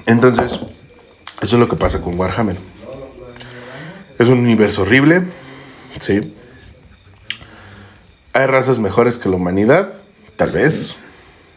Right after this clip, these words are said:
Speaker 1: Tal vez. Los orcos son divertidos, güey, porque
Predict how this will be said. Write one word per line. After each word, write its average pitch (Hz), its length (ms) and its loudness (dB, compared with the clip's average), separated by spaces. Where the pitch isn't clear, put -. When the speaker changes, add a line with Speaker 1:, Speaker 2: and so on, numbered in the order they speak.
Speaker 1:
Tal 277 140 -2
vez. 311 240 0
Los 139 140 4
orcos 196 280 2
son 240 120 4
divertidos, 165 560 2
güey, 123 180 2
porque 113 340 0